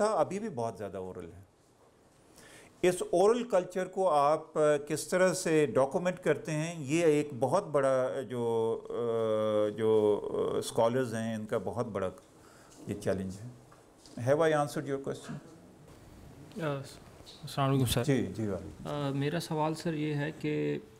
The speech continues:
Speaker 2: अ, जदीद जो मगरिब है उसका जो आगाज़ होता है तो हम दो बुनियादी तौर पे लोग हैं जिनमें डेकार्ट और बेकन का नाम हमारे पास आता है। तो इन दोनों लोगों ने जो है एक हमें मनहज या तरीक़ाकार बताया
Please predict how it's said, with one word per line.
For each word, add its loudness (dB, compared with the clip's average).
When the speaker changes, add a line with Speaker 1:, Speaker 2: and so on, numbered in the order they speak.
Speaker 2:
अ, -4
जदीद 0
जो -4
मगरिब -2
है -6
उसका -4
जो -2
आगाज़ 0
होता -4
है -6
तो -10
हम -6
दो 0
बुनियादी -2
तौर -4
पे -6
लोग -2
हैं -4
जिनमें -4
डेकार्ट -4
और -2
बेकन -4
का -6
नाम -4
हमारे -6
पास -12
आता -18
है। -20
तो 2
इन 2
दोनों 2
लोगों 0
ने 0
जो -2
है -2
एक 0
हमें -2
मनहज -2
या -2
तरीक़ाकार -4
बताया -6